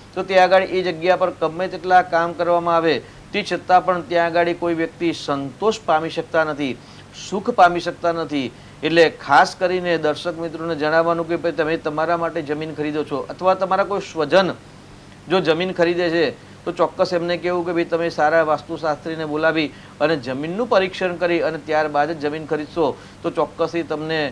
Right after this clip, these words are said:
જે મનની ઈચ્છાઓ છે, એ ઈચ્છા પ્રમાણે સંપૂર્ણ લાભ મળશે.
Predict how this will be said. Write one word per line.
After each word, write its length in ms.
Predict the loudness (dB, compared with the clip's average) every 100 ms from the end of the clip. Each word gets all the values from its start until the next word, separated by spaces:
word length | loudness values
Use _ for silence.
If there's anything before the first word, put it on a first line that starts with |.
| -8 -20 -14 -2
જે 140 | 0
મનની 440 | 0 -2 -2 -6 -6
ઈચ્છાઓ 500 | -8 -8 0 2 2
છે, 140 | 0
એ 180 | -2 -2
ઈચ્છા 280 | -6 -4 -4
પ્રમાણે 300 | -4 -6 -6
સંપૂર્ણ 560 | -8 -10 -10 -8 -4 0
લાભ 200 | 2 2
મળશે. 440 | 0 -2 0 0